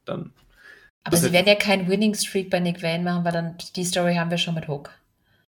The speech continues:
Speaker 1: Ja, vor allem, ich bin auch mittlerweile nicht mehr so ein Fan von Winning Streaks, von, von,
Speaker 2: Nein,
Speaker 1: also
Speaker 2: gar
Speaker 1: zurückgehen
Speaker 2: nicht.
Speaker 1: von Leuten, weil's immer dieses nervige ist, ja, okay, wenn's kein großer Gegner ist, wird er ja eh nicht verlieren. Und
Speaker 2: Ja.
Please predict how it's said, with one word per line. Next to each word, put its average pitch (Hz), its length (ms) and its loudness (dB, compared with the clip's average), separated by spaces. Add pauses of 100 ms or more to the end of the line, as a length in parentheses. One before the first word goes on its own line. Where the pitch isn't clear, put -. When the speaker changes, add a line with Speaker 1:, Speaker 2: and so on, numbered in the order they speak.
(160)
Speaker 1:
Ja, 127 180 4
vor 131 140 -10
allem, 131 160 -6
ich 131 160 -18 (280)
bin 135 160 -4
auch 131 120 -8
mittlerweile 131 360 -4
nicht 127 120 -10
mehr 135 100 -10
so 127 80 -10
ein 123 60 -10
Fan 127 220 -6
von 123 220 -10
Winning 120 220 -8
Streaks, - 640 -14
von, 107 400 -10
von, - 200 -14
Speaker 2:
Nein, 170 300 -4
Speaker 1:
also - 100 0
Speaker 2:
gar 160 140 0
Speaker 1:
zurückgehen 185 220 2
Speaker 2:
nicht. 151 100 -6
Speaker 1:
von 123 120 -6
Leuten, 117 340 -4 (280)
weil's 123 200 -4
immer 131 160 -6
dieses 123 260 -6
nervige 123 400 -6
ist, 120 180 -12 (340)
ja, 110 120 0
okay, 123 340 -4
wenn's 120 200 -10
kein 117 260 -14
großer 120 340 -8
Gegner 113 320 -8
ist, 110 140 -12
wird 113 120 -14
er 107 180 -2
ja - 60 -8
eh 110 140 -6
nicht 107 180 -10
verlieren. 101 560 -12
Und 107 300 -14 (240)
Speaker 2:
Ja. 82 80 -14